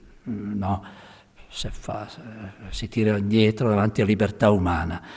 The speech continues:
Dio è impotente e debole nel mondo, e così solamente Egli è con noi e ci aiuta, scrive Bonhoeffer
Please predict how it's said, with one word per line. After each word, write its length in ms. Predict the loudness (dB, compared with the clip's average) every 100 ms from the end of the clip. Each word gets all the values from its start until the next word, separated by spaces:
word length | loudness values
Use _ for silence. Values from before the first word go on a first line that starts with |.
| -18 -16 0
Dio 280 | 6 8
è 40 | 8
impotente 800 | 6 2 4 6 8 8 4 0
e 60 |
debole 540 | 4 6 8 8 8 8
nel 220 | 6 6
mondo, 580 | 8 8 6 2 -2 -8 -14 -20 -20 -6
e 140 | -4 2
così 280 | 4 6
solamente 840 | 6 6 8 8 8 8 4 4 6
Egli 240 | 6 6
è 80 | 4
con 260 | 4 6 8
noi 540 | 10 10 10 8 2
e 120 | -2
ci 180 | 0 4
aiuta, 540 | 6 4 2 -2 -4 -6
scrive 440 | -2 0 4 4
Bonhoeffer 680 | 6 6 6 4 4 4 2